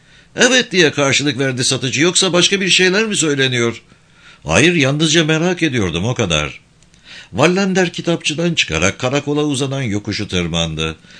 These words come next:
Toplantı odasına girip her zamanki yerine oturarak yeni gözlüklerini taktı.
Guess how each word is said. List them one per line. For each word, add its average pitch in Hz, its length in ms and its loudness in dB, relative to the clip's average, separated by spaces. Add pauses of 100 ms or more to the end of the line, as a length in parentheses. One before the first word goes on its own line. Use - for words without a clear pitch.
(140)
Toplantı 175 480 2
odasına 165 460 0
girip 98 280 -2
her 151 160 2
zamanki 151 400 -2
yerine 143 360 0
oturarak 98 560 -2
yeni 135 220 -2
gözlüklerini 101 760 -2
taktı. 87 560 -2